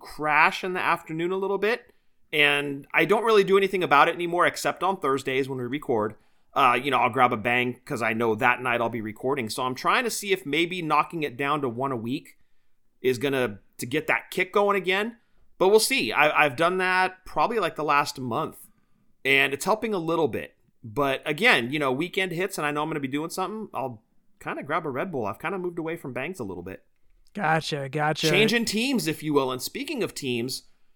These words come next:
Speaker 1: congratulations to the Atlanta Braves, our new World Series champions.
Speaker 2: Yep.
Speaker 1: They didn't have to bang any trash cans to get there. Proud of them for that.
Speaker 2: <laughs> Well, it's funny, dude.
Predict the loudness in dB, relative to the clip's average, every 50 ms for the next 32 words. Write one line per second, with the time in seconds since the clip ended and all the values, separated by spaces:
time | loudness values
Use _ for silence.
0 | _ _ -10 -4 0 2 4 4 4 4 2 0 0 -2 -4 -4 -4 -4 0 2
1 | 2 2 2 0 0 0 0 2 2 2 2 2 0 -2 -4 -4 -4 -4 -2 -2
2 | 0 0 -2 -2 -4 -4 -6 -4 -4 -6 -4 -4 -2 -2 -2 -2 -4 -4 -4 -4
3 | -6 -10 -14 _ _ _ _ -6 0 2 2 2 2 _ -10 -20 -20 -20 -20 -20
4 | _ _ _ -2 -2 0 0 0 0 0 2 0 2 0 -2 -4 0 0 2 2
5 | 2 0 -2 -4 -2 2 4 4 4 2 0 -4 -4 -4 -4 -4 -6 -6 -4 -4
6 | -4 -2 -2 -2 0 0 -2 -2 -2 0 2 4 4 4 2 0 -2 -4 -4 -4
7 | -4 -6 -6 -6 -2 0 2 2 2 0 -2 -6 -16 _ _ _ _ _ _ 0
8 | 0 2 2 0 2 4 6 6 6 8 8 8 8 8 6 4 6 6 6 6
9 | 6 4 4 4 2 2